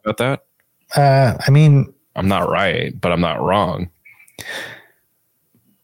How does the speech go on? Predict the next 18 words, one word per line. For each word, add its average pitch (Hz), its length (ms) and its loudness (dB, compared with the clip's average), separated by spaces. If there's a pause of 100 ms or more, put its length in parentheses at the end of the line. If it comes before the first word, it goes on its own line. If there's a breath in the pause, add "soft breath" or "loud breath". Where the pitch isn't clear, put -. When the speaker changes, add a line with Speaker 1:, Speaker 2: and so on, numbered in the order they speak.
(160)
Speaker 2:
Maybe 226 180 4
to 339 120 0
an 277 40 4
extent 147 440 0
it - 20 4
makes 104 200 2
you, 110 140 0
I 131 80 2
mean, 127 220 4
salt, 139 420 2
yeah, 127 220 4
salt 143 280 2
inherently 120 360 4
makes 95 240 2
you 104 40 0
thirstier. 101 500 2
Like 101 180 0
if, - 540 -4